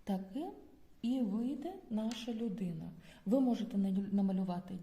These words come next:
дівчинку, можете налю-, намалювати або хлопчика.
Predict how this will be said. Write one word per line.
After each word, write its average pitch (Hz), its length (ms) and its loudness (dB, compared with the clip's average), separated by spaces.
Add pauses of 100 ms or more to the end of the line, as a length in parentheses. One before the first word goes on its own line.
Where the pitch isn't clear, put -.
(100)
дівчинку, 220 760 -2
можете 185 400 -4
налю-, 190 320 -6
намалювати 196 640 -6
або 190 260 -4
хлопчика. 196 920 -8